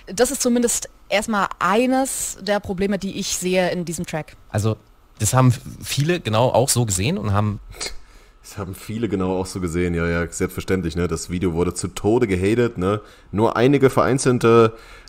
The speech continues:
Speaker 3: nur einige vereinzelte Leute aus dem rechten Mob, der sich da wie die Schmeißfliegen drunter versammelt hat unter dem Allmann-Video, Zitat hiphop punkt de, ja, die haben das nicht verstanden.
Speaker 2: äh, Cashmo auch gesagt. Und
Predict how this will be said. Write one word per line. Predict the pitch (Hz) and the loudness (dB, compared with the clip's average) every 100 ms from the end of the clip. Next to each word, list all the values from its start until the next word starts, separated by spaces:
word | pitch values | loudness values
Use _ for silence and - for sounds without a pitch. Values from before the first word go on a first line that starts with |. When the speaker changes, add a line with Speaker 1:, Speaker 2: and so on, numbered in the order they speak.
| - | 2
Speaker 3:
nur | 113 | 6
einige | 113 131 123 | 8 8 6
vereinzelte | - 101 120 123 113 | 6 4 4 4 6
Leute | 107 123 117 | 6 6 4
aus | 104 - | 0 0
dem | 98 | -2
rechten | 90 113 - - | 0 -2 -4 -2
Mob, | 104 117 - | 2 2 2
der | 98 | 2
sich | 95 92 | 0 2
da | 101 | 2
wie | 95 | 2
die | 101 | -2
Schmeißfliegen | - 98 104 - - 92 92 | 0 4 2 2 0 0 0
drunter | 90 98 90 | -2 -2 -2
versammelt | 95 85 110 95 | -2 0 2 2
hat | 92 | 2
unter | - 92 | 0 -2
dem | 87 82 | -2 0
Allmann-Video, | 80 92 87 85 82 98 107 - - | 0 0 -2 -4 0 0 -2 -6 -18
Zitat | - 82 92 92 - | -12 -4 -2 -2 -2
hiphop | 101 | -4
punkt | 95 - | -6 -4
de, | 78 95 131 - - _ - _ - - - - - - _ - _ _ - | -2 -2 -2 -6 -20 _ -20 _ -20 -20 -20 -20 -20 -20 _ -20 _ _ -6
ja, | 85 87 85 - - | -2 -2 -4 -12 -4
die | 98 101 | 4 4
haben | 98 | 6
das | 95 - | 4 2
nicht | 90 | 0
verstanden. | 90 - 87 82 73 71 - - - - | 0 2 0 0 -2 -8 -20 -20 -18 -16
Speaker 2:
äh, | - 90 90 - | -6 -4 -4 -4
Cashmo | 113 107 101 | -2 -2 -2
auch | 95 | -2
gesagt. | - 85 82 - - - - - - | -4 -2 -2 -2 -10 -18 -20 -20 -6
Und | 98 101 101 - | 0 0 0 -4